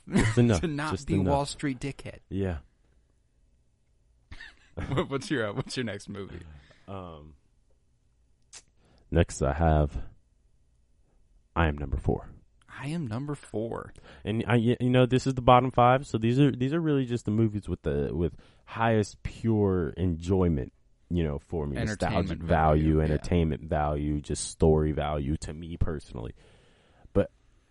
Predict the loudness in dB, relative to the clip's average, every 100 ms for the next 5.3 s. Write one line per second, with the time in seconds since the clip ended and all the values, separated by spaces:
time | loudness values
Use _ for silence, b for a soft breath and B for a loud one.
0 | 0 4 6 6 4 0 -4 -6 -2 6
1 | 6 8 4 2 2 2 2 0 -2 -2
2 | -2 0 2 0 0 0 2 0 -4 -2
3 | 0 0 -2 -4 -4 -6 -4 -4 -4 -2
4 | 0 0 0 -2 -6 -8 -4 -2 -4 -4
5 | -6 -8